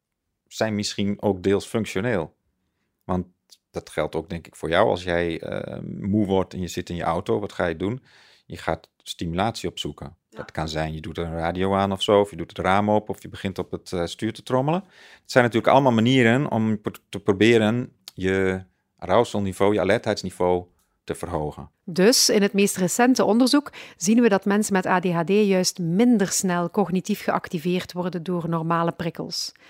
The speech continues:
Speaker 3: En dat ze dus hun brein proberen wakker te houden met bewegingen of extra activiteiten.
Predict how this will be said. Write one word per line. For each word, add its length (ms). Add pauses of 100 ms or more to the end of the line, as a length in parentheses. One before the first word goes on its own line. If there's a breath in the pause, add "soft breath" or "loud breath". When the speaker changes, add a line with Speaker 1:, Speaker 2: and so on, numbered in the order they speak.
(260 soft breath)
Speaker 3:
En 160
dat 140
ze 80
dus 180
hun 180
brein 320
proberen 380
wakker 300
te 100
houden 340
met 160
bewegingen 540
of 100
extra 320
activiteiten. 760